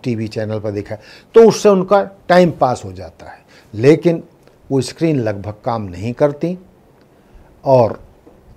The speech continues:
off the record उनसे पूछा गया तो कर्मचारी बताते हैं, "जी हम क्या करें, हमारे हाथ में क्या है, ये तो मैनेजमेंट का है कि वो नई सीट लगाए, नए विमान खरीदे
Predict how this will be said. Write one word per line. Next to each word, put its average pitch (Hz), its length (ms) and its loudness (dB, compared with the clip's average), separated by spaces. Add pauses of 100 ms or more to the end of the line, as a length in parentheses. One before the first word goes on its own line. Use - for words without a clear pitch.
(420)
off 151 160 4
the 143 180 2
record 131 340 -2
उनसे 123 240 -6
पूछा 123 400 -6
गया 113 360 -4 (840)
तो 117 80 -8
कर्मचारी 117 540 -4
बताते 107 480 -6
हैं, 107 100 -8
"जी 101 120 -10
हम 98 180 -12
क्या 107 260 -10
करें, 104 380 -12 (200)
हमारे 107 300 -10
हाथ 98 240 -10
में 104 120 -12
क्या 104 180 -12
है, 95 260 -14 (400)
ये 110 80 -8
तो 110 140 -10
मैनेजमेंट 104 640 -8
का 101 120 -14
है 98 180 -10
कि 104 120 -12
वो 104 100 -8
नई 101 240 -10
सीट 104 300 -14
लगाए, 101 380 -12
नए 101 200 -12
विमान 104 360 -12
खरीदे 101 480 -16